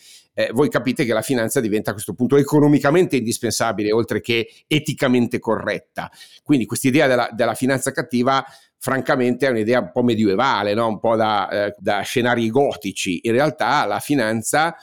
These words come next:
è, eh, un modo, posso dire, è una funzione di cittadinanza universale. Eh, mi sembra la cosa più semplice da dire. Un cittadino è anche un homo economicus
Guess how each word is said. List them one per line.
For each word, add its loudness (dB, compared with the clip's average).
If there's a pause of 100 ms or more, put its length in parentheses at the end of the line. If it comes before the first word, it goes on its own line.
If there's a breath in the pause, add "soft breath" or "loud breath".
(320 loud breath)
è, 2
eh, 0
un 2
modo, 2 (140)
posso 0
dire, 4
è 0
una 2
funzione 0
di 0
cittadinanza 0
universale. -4 (140)
Eh, -2
mi 0
sembra 0
la -6
cosa -6
più -8
semplice -2
da 0
dire. -4
Un 4
cittadino 0
è 4
anche 2
un 2
homo 2
economicus -2